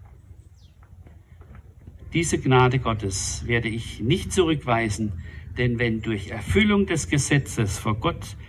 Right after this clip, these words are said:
ich vor, vor Gott bestehen könnte, dann wäre Christus umsonst gestorben. Merken wir, was da so dahinter steckt.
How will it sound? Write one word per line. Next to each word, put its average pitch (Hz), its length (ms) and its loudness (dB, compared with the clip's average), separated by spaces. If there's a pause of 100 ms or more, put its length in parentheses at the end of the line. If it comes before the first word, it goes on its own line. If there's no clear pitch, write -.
(220)
ich 135 140 0
vor, 131 220 4
vor 120 260 2
Gott 143 220 -2
bestehen 120 480 2
könnte, 101 500 -2 (380)
dann 123 280 2
wäre 104 320 -2
Christus - 800 -4 (440)
umsonst 98 720 -6
gestorben. - 560 -10 (1900)
Merken 165 260 6
wir, 170 420 2
was 135 280 0
da 135 160 2
so 131 180 8
dahinter 123 460 6
steckt. - 440 -4